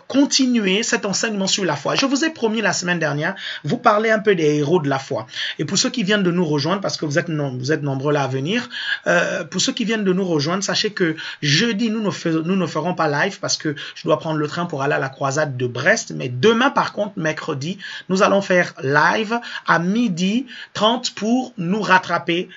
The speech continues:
euh, pour le direct qui n'a, qui ne se fera pas le jeudi. Euh, donc voilà. Euh, donc pour la croisade de Brest, j'ai déjà donné, euh, quelques informations en début d'émission et je pense que ceux de Brest pourront poster des commentaires sur, euh, l'adresse,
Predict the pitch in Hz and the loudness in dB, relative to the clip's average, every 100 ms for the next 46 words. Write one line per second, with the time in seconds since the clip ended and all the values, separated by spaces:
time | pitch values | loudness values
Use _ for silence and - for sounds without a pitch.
0 | - 165 156 147 170 156 143 156 190 - | -2 4 4 4 -2 -2 0 0 0 -2
1 | 175 160 - 170 147 139 - 135 127 147 | -4 -6 -4 -4 -2 -2 -2 -4 -6 -2
2 | 160 160 160 127 156 143 131 127 107 - | -2 0 -2 0 0 2 0 -2 -8 -12
3 | - - - 151 139 127 117 123 139 165 | -10 -8 -6 -4 -4 -6 -12 -6 -2 0
4 | 131 151 123 - - - 147 131 151 - | 4 4 4 -4 -14 -8 -8 -4 -6 0
5 | 170 156 - 160 185 156 139 147 170 180 | 2 2 2 4 4 2 2 4 4 2
6 | 139 156 143 156 151 143 147 151 147 143 | -4 -2 0 0 0 -2 -2 -4 -6 -6
7 | 139 175 147 135 135 135 135 - 156 139 | -4 -4 -4 -6 -4 -6 -4 -4 -4 -6
8 | 131 139 127 127 - 143 156 139 - 165 | -4 -6 -6 -4 -2 -2 -2 -4 -4 -6
9 | - 147 143 - - - 190 165 151 180 | -2 -2 -2 -6 -6 0 2 2 0 -2
10 | 190 - 156 180 196 - 190 - - 175 | -2 -6 -4 -4 -6 2 4 4 0 -2
11 | 151 156 147 147 175 185 - 175 180 151 | -2 -6 -4 2 2 2 0 2 2 0
12 | 143 - - 151 147 143 120 143 160 165 | -6 -10 -6 0 2 2 -2 0 4 2
13 | 160 139 156 160 165 - | 0 -2 0 0 -2 0